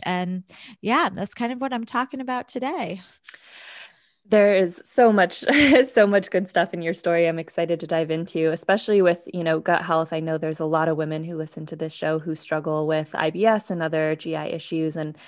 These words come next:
Speaker 2: and definitely wanna get into that. But first, I'm actually curious to hear, because this is something that I can so relate to,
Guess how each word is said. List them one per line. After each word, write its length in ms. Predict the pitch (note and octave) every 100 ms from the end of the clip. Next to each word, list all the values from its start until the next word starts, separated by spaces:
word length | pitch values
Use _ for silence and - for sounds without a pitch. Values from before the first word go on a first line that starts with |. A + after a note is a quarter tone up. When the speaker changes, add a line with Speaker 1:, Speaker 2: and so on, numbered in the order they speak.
| - - -
Speaker 2:
and 180 | - F3
definitely 340 | E3+ E3+ F3+
wanna 200 | F3+ E3+
get 160 | D#3+ E3
into 220 | D#3+ D#3+
that. 260 | D#3+ D#3+ -
But 260 | E3+ -
first, 360 | - G3 C#4 -
I'm 120 | D#4+
actually 360 | A#3+ - G3+ F3+
curious 480 | - F3 F3+ F3
to 80 | -
hear, 340 | E3+ F#3+ G3 F3
because 240 | F3 F3
this 160 | F#3+ G#3
is 100 | A3+
something 400 | A3 G#3+ F#3+ F3+
that 200 | E3+ -
I 100 | F#3+
can 260 | - F3+
so 560 | G3 - F3+ F3+ F#3 G3
relate 420 | F#3+ F3+ E3 F3 -
to, 300 | E3+ D#3+